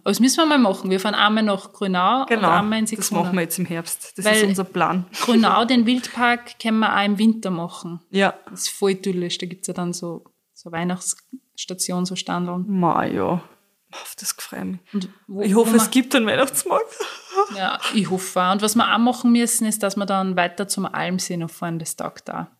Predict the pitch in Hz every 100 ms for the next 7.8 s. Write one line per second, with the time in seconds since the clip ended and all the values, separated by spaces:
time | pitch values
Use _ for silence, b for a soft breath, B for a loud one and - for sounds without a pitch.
0 | _ 202 196 - B B B - - 170
1 | 180 180 190 175 180 180 175 - - -
2 | - _ _ _ _ _ _ _ _ _
3 | _ _ _ _ _ _ _ _ _ _
4 | _ 202 180 B B _ _ _ _ 202
5 | 190 190 185 196 185 185 190 202 180 -
6 | 214 - 185 180 262 214 - - - 190
7 | 190 - 185 185 196 185 - -